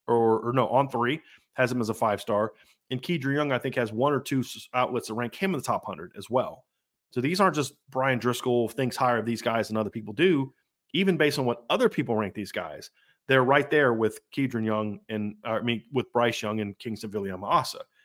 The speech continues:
What behind, what's behind it at both spots is just a lot more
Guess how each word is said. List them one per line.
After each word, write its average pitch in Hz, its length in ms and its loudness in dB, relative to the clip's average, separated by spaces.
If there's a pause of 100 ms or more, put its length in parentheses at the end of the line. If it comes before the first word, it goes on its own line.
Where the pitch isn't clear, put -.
(360)
What 131 300 6
behind, 165 600 4
what's 135 220 4
behind 190 440 4
it 131 140 6
at 113 140 -2
both 123 160 4
spots 101 480 -4
is 127 120 -2
just 131 320 0
a 110 60 -2
lot 113 300 6
more 117 420 2